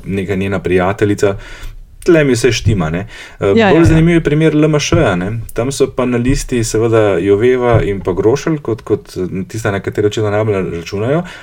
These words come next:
Speaker 1: ampak na sredini stoji pa Marjan Šarec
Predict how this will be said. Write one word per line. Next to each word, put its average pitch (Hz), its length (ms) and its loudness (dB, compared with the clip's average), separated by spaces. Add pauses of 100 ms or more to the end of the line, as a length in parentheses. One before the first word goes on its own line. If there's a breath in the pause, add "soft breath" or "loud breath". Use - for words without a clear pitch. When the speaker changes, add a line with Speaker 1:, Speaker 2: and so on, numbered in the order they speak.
Speaker 1:
ampak - 280 -4
na 101 100 -2
sredini 127 600 0 (100)
stoji 123 320 0
pa 143 100 0
Marjan 113 300 0
Šarec - 500 -4